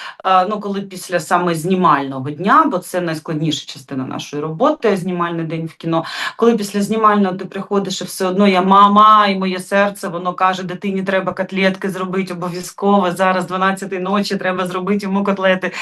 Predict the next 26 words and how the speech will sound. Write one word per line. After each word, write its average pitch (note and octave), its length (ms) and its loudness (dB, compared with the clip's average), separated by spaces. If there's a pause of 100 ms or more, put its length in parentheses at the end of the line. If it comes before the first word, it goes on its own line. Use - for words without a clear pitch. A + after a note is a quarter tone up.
(320)
І G#3+ 80 0
я A3+ 140 4
стою A3 340 -2
і G3+ 80 0
роблю, G3+ 500 -2
і G3+ 220 -2
мій G3+ 140 -2
чоловік, F#3+ 540 -6
ем, E3 840 -4
здебільшого F3 520 -6
ска-, E3 360 -2
ну, E3+ 140 -2
заборонить D#3 600 -4
мені D#3+ 340 -10
це - 160 -14
робити. F3 440 -2
Він D#3 160 -6
каже: D3 260 -12
"Іди D3 180 -10
відпочивай". F3+ 680 0
Але F3 200 4 (360)
мій F#3+ 220 4
якийсь F3 360 -2
перфекціонізм F3 1080 -4
і D#3 100 -4
бажання, D#3+ 600 -2